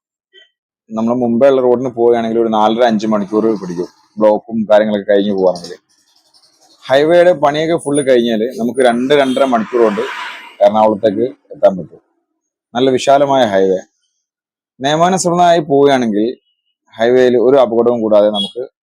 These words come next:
നന്നായി പോവാം. വ്യക്തമായ പ്ലാനിങ് ഒന്നും ഇല്ല ട്ടോ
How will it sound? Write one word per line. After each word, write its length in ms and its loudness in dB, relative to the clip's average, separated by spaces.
നന്നായി 360 -4
പോവാം. 240 -4
വ്യക്തമായ 440 0
പ്ലാനിങ് 440 0
ഒന്നും 140 -2
ഇല്ല 100 -2
ട്ടോ 140 0